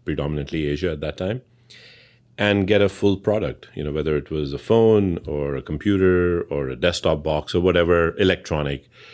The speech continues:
product you wanted. So that was a beautiful thing because it really led to the explosion of the electronics industry. And as that started exploding, you know, we all were starting to think,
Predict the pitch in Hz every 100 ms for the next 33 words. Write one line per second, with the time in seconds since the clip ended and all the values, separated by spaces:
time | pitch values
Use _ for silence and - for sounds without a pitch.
0 | - - - 80 69 - 67 65 67 -
1 | 104 78 - _ _ _ _ _ _ -
2 | 107 117 98 82 87 82 78 95 82 71
3 | - 69 - - - 80 87 80 76 76
4 | - 71 71 - - 76 69 64 64 64
5 | - 65 62 - _ _ _ _ - 78
6 | 73 - 98 107 - 85 76 73 - 78
7 | 71 69 64 - _ _ _ _ 85 82
8 | 80 82 80 - _ _ _ _ 92 98
9 | 104 87 104 - - 113 113 107 - 123
10 | 135 110 85 82 87 - 95 90 92 95
11 | 95 101 92 - 98 87 85 78 - 90
12 | 82 80 -